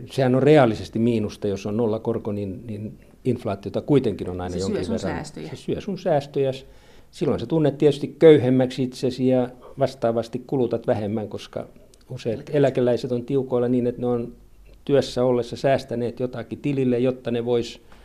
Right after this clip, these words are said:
Speaker 1: tukea pientä eläkettänsä sieltä, ja jos se konfiskoidaan tämmöisillä konsteilla, niin totta kai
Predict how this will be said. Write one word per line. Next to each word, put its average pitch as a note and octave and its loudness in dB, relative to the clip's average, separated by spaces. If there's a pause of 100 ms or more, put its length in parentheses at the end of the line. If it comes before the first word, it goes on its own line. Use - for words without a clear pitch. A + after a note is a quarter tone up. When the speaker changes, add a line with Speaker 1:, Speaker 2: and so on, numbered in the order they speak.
(380)
Speaker 1:
tukea B2+ 0
pientä B2 0
eläkettänsä A#2 0
sieltä, B2+ 0 (160)
ja B2+ -6
jos A#2+ -4
se B2 -4
konfiskoidaan B2 -2
tämmöisillä A#2+ -2
konsteilla, A#2 -6
niin B2 -8 (100)
totta - -16
kai - -8